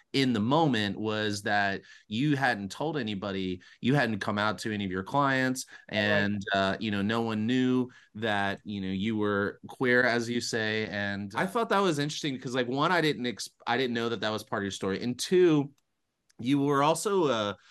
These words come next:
Speaker 1: doing it from a, like, a lo-, pragmatic, lo-, logical perspective,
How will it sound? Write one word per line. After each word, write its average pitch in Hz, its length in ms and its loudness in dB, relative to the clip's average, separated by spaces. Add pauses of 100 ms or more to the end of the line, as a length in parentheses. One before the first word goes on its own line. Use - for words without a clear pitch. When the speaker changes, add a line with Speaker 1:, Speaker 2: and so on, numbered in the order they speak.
(180)
Speaker 1:
doing 147 300 2
it 120 140 -2
from 113 360 -4
a, 101 320 -2
like, 95 140 -10
a 107 60 -6
lo-, 101 340 0
pragmatic, 110 560 0
lo-, 101 260 -2
logical 101 600 0
perspective, 101 800 -2